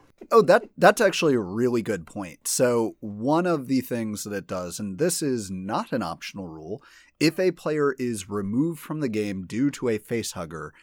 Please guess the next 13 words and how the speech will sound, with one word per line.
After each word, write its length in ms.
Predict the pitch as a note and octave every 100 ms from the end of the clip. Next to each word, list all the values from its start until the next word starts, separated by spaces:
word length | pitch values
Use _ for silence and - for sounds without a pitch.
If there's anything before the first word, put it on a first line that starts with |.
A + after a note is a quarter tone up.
| _ _ -
that 280 | A2 F3
player 300 | - A3+ A#3
comes 340 | G#3+ G#3+ G3+ D#3+
back 400 | F#3+ E3 D#3 - _ _ _
as 360 | G2+ A#2 A#2+ A#2
an 140 | A#2+
alien. 560 | B2 B2 D#2 - - - _ _ _ _
So 520 | - - C3 B2 A#2 - -
I 200 | C#3 D3
think 340 | D#3 D3 C3
that 440 | A#2 A#2+ A#2 _ - _ -
having 680 | - G#2+ A2+ A#2 A2+ F2+
that 460 | F#2+ G#2+ A#2+ -